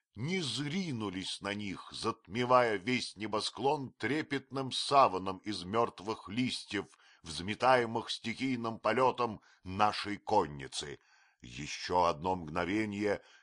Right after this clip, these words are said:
и мы столкнулись бы с ними, как сталкиваются миры, когда сошедшие со своего пути созвездия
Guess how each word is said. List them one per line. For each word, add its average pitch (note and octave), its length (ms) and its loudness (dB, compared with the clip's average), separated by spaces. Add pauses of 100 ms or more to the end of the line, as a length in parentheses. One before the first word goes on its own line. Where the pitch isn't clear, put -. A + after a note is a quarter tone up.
(120)
и A2 120 0
мы A2+ 260 -2
столкнулись B2+ 1000 0
бы A#2+ 160 -2
с - 160 -2
ними, C#3+ 260 -4
как C3+ 220 -2
сталкиваются C3+ 1040 4
миры, C3+ 600 -2
когда F#2 400 0
сошедшие G2+ 680 0
со G2 180 -4
своего G2+ 440 0
пути G2+ 320 -6
созвездия G2+ 840 0